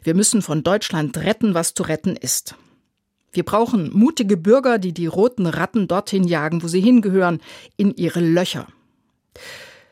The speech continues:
Das sagt damals Franz Josef Strauß und mehr. Außenminister Genscher nennt er einen marokkanischen Teppichhändler und jüdischen Geldverleiher.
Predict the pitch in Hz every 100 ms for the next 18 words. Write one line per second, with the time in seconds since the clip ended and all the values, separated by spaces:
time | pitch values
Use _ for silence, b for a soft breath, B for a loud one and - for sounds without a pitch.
0 | B 202 262 269 - 214 208 - - 160
1 | - 151 165 - - 156 147 135 - -
2 | 123 127 - 175 180 151 135 B B B
3 | B 165 190 185 175 165 160 - 151 170
4 | 254 - 151 156 160 156 156 151 147 147
5 | 151 165 - 170 180 - 175 202 214 220
6 | 196 196 180 170 170 160 147 170 165 156
7 | 190 175 185 208 - 151 120 -